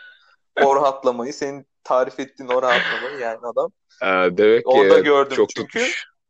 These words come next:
Speaker 1: Hani bayağı bir derse falan gecikti yani. <laughs>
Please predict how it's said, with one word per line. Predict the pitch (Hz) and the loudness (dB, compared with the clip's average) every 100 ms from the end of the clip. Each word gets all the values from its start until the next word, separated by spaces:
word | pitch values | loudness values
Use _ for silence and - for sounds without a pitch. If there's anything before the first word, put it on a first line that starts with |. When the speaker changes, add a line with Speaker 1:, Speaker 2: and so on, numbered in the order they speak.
| _ _ _ _ _ _ | _ _ _ _ _ _
Speaker 1:
Hani | - 117 131 135 | -10 -10 -6 0
bayağı | 127 131 110 104 | 2 4 2 -2
bir | 104 - - - - - - - - - - | -6 -10 -18 -20 -20 -20 -20 -20 -20 -20 0
derse | 127 127 151 | 2 2 0
falan | 151 131 135 | 2 2 0
gecikti | 123 113 - 107 | -6 -10 -12 -8
yani. | 101 98 | -8 -8
<laughs> | 117 | -10